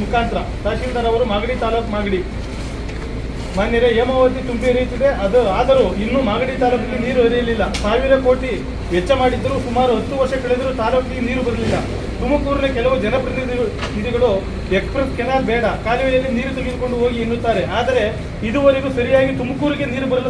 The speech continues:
ಸಾಧ್ಯವಾಗಿಲ್ಲ. ತುಮಕೂರು ರೈತರು ಹಾಗೂ ಜನಪ್ರತಿನಿಧಿಗಳು ಎಕ್ಸ್‌ಪ್ರೆಸ್ ಕೆನಾಲ್ ಮಾಡಲು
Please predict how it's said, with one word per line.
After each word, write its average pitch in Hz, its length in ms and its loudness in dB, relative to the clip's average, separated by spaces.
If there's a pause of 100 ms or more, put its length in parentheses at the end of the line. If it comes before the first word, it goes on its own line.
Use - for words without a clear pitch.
ಸಾಧ್ಯವಾಗಿಲ್ಲ. 220 480 0 (400)
ತುಮಕೂರು 262 420 -2
ರೈತರು 262 320 0 (140)
ಹಾಗೂ 226 280 -2
ಜನಪ್ರತಿನಿಧಿಗಳು 254 640 -2 (380)
ಎಕ್ಸ್‌ಪ್ರೆಸ್ 277 400 -2
ಕೆನಾಲ್ 269 260 0
ಮಾಡಲು 247 220 0